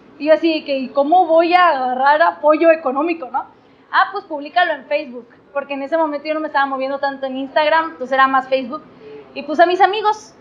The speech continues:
digo, los amo a todos los mexicanos, amigos que tengo en Facebook,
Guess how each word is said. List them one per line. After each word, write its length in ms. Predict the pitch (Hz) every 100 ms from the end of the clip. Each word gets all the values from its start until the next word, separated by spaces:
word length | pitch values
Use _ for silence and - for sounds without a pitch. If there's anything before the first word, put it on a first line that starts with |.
| -
digo, 240 | 254 254 240
los 200 | 247 247
amo 160 | 302 320
a 40 |
todos 160 | 320 311
los 100 | 254
mexicanos, 640 | 240 240 269 277 285 277
amigos 380 | 254 262 269 269
que 120 | 254
tengo 300 | 262 269 262
en 160 | 247 247
Facebook, 500 | 254 247 254 349